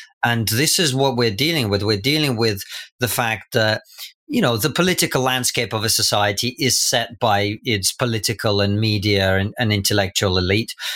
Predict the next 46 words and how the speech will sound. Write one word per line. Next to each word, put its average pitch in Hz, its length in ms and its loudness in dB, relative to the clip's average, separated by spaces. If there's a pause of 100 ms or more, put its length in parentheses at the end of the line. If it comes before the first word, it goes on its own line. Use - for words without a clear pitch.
(200)
And 135 240 -2
these 156 220 0
are 156 40 2
not 160 220 -2
people 180 280 0
who 160 120 0
were 170 80 2
living 190 300 0
in 113 220 0
Telford. 101 480 -4
These 123 180 2
are 135 60 2
not 147 180 0
people 127 240 0
whose 107 220 -2
daughters 117 400 0
were 107 100 -2
being 117 260 0
raped 135 360 -2
in 95 120 -2
Telford. 87 460 -2
And 120 180 2
so, 117 320 2 (380)
uh, 120 140 2
their 135 340 0
concern 127 640 0
was 120 220 0
not 147 260 0
so 131 180 0
much 110 240 -2
for - 140 -6
those 98 240 0
children. 101 560 -2 (440)
Their 127 200 0
concern 127 560 0
was 113 320 0 (240)
for 127 140 -2
their 127 220 2
ideology, 127 640 0
which 113 260 -2
is 110 160 0
the 123 120 2
ideology 113 560 0
of 104 100 -2
multiculturalism, 110 840 -2
which 110 220 2